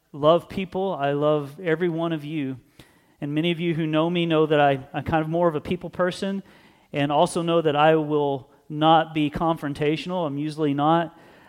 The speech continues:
um, because I just want everybody to get along. But I also know that I cannot waver on God's word. That is, that is good for me, especially a personality like, like mine.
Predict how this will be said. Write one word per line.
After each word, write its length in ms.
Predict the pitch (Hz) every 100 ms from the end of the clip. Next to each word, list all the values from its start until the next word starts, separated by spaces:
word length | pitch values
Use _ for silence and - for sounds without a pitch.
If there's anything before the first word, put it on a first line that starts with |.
| -
um, 380 | 147 147 139 135
because 440 | 143 165 143 131
I 140 | 160 147
just 220 | 165 165
want 180 | 156 160
everybody 420 | 160 156 151 143
to 80 | 127
get 160 | 147
along. 400 | 139 131 143 160 - _ _ _ _ _ _ _ _ - _ _ -
But 200 | 147 151
I 40 |
also 260 | 151 170 175
know 200 | 156 143
that 100 | 135
I 140 | 139
cannot 520 | 143 156 139 147 143 147
waver 580 | 143 143 127 123 123 - _ _ _ _
on 160 | 127 131
God's 300 | 135 135 127
word. 520 | 143 131 123 123 147
That 340 | 135 147 156
is, 520 | 170 139 135 123 - -
that 180 | 147 156
is 120 | 139
good 300 | 139 156 143
for 180 | - 135
me, 260 | 143 135
especially 460 | 127 - 165 - 156
a 40 |
personality 640 | - 147 131 147 139 135 127
like, 300 | 127 131 -
like 220 | 131 131
mine. 360 | 127 135 120